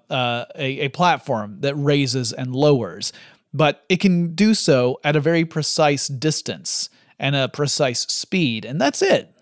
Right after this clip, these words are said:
which is pretty simple, right? They're able to move at varying velocities and to different positions. But that differentiates servos from other types of motors. Servo motors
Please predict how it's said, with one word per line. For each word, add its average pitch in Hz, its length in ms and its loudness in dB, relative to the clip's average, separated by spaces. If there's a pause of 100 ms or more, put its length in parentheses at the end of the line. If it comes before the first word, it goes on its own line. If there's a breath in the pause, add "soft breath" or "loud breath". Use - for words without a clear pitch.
(140)
which 170 140 -4
is - 100 -6
pretty 226 200 0
simple, 190 320 0
right? 151 240 2
They're 170 160 6
able 180 200 4
to 170 80 4
move 156 240 4
at 131 160 2
varying 160 480 2
velocities 123 720 0 (260 loud breath)
and 117 140 -6
to 131 60 -2
different 131 360 -4
positions. - 560 0 (340 loud breath)
But 170 200 2
that 220 280 2
differentiates 190 920 0
servos 156 480 2
from 151 200 0
other 165 260 2
types 107 460 -6
of 127 160 -8
motors. 156 600 0 (300)
Servo 233 420 6
motors 139 400 4